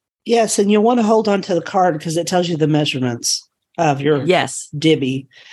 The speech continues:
Speaker 1: Um, they're fabulous little tools. And I like them because they're plastic.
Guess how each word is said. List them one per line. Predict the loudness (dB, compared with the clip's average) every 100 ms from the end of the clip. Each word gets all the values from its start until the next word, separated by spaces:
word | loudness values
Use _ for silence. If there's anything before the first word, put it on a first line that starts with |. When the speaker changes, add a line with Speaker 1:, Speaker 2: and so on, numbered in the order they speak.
| -20 -4
Speaker 1:
Um, | 0 0 2
they're | 2 0
fabulous | 0 0 2 0 -2 0
little | 0 0
tools. | -2 -2 0 0 -4 -8 -10 -2
And | -2 -2
I | 0 2
like | 2 2
them | 0 0
because | 0 -2 0
they're | -2
plastic. | 0 -2 -2 -4 -6 -8 -12